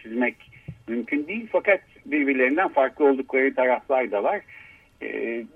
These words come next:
bitkisel tedaviler ve mesela, e, bizim coğrafyamızda da, e, hayli,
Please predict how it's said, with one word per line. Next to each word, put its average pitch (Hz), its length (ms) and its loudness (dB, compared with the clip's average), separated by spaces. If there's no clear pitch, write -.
bitkisel 180 680 0
tedaviler 127 1000 2
ve 139 300 4
mesela, 127 680 2
e, 107 720 -6
bizim 113 300 0
coğrafyamızda 110 920 2
da, 101 120 4
e, 113 260 -10
hayli, 110 540 0